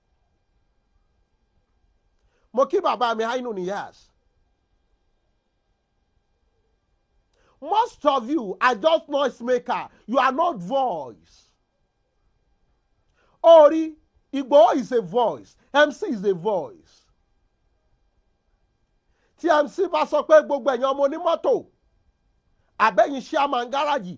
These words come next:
ẹ máa nà àwọn èèyàn kó ń gáràjì, wọ́n máa nà àwọn èèyàn kó mẹ́. Tí Igboho náà bá ṣe, tó bá sọ lónìí pé, "Ẹ̀yin èèyàn,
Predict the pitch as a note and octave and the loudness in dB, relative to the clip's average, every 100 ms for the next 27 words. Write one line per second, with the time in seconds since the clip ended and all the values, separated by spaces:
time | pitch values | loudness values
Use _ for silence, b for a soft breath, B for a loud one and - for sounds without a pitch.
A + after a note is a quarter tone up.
0 | _ - C#4 C#4+ C4 G#3+ A#3+ A#3+ G#3+ G#3 | _ 0 2 2 0 0 0 0 0 -2
1 | D4+ B3 A3 C4 C4 G3+ E3+ - _ _ | -2 -2 -2 -2 -2 -4 -12 -20 _ _
2 | _ B3+ D#4+ C#4 A3+ G3+ F#3 G#3 F3+ E3 | _ 2 4 4 -4 -4 -6 -4 -4 -6
3 | - A#3 F3+ E3+ _ _ _ _ _ _ | -6 -6 -6 -14 _ _ _ _ _ _
4 | _ _ _ _ _ _ _ _ _ _ | _ _ _ _ _ _ _ _ _ _
5 | _ _ _ _ _ _ _ _ _ _ | _ _ _ _ _ _ _ _ _ _
6 | _ _ _ _ - G4 C5 D4 D#4 F4+ | _ _ _ _ -8 -4 2 4 4 2
7 | C#4 A3+ D4+ - D4 C4+ A3+ _ - D#4 | -2 -2 -4 0 2 2 0 _ 2 2
8 | D#4 D4+ D#4 _ - C#4+ C#4 D#4+ D4 A3+ | 4 -2 -4 _ -10 0 2 2 -2 -6
9 | B3+ C#4+ C#4 C4+ _ _ _ _ _ _ | -10 2 2 2 _ _ _ _ _ _
10 | - A3+ D4 B3 G#3+ D3 | -2 0 4 4 2 -2